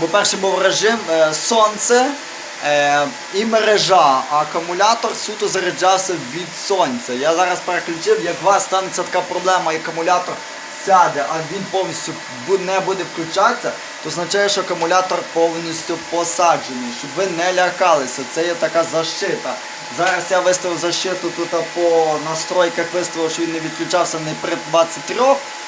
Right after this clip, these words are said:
а при, е, ні, двадцять два виставлено, я поставив при двадцять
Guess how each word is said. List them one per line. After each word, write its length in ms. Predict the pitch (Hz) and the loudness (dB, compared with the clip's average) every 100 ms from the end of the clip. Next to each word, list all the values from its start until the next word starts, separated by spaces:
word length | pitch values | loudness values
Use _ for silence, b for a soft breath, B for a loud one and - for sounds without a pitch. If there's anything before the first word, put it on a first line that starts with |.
| - - | -12 0
а 140 | 147 147 - | 2 2 0
при, 220 | 165 175 | 0 2
е, 420 | 175 151 147 147 135 180 | 4 2 0 -2 -2 -2
ні, 60 | |
двадцять 360 | 147 175 180 170 | 0 2 0 0
два 200 | 170 196 | 4 4
виставлено, 480 | 151 147 147 135 143 | 4 -2 -2 -2 -2
я 80 | 160 | 0
поставив 280 | - 185 | 2 2
при 160 | 185 185 | 2 -2
двадцять 560 | - 180 180 - 180 | 0 2 2 0 -4